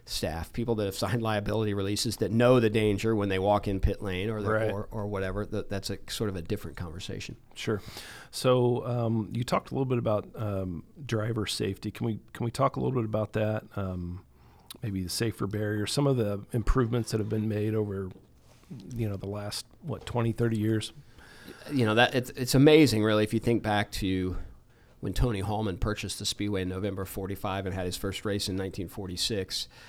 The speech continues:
Speaker 1: the, the technology, uh, just the driver's helmet technology, the driver fire suit technology, the restraint trec-, technology inside the cars, a lot of those things, uh, that, you know, the restraint technology that we feel today in the regular automobile,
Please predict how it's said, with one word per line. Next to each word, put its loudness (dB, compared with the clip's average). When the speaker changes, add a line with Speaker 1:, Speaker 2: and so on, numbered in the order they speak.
Speaker 1:
the, -4
the -8
technology, 2
uh, -6
just -4
the -6
driver's 2
helmet -2
technology, -2
the -8
driver -4
fire 0
suit -4
technology, -2
the -8
restraint 0
trec-, -4
technology -4
inside -4
the -10
cars, -2
a -2
lot 4
of 6
those 4
things, 2
uh, -4
that, -6
you -2
know, -4
the -6
restraint -2
technology -2
that -4
we -2
feel 0
today 0
in 0
the 0
regular 0
automobile, 2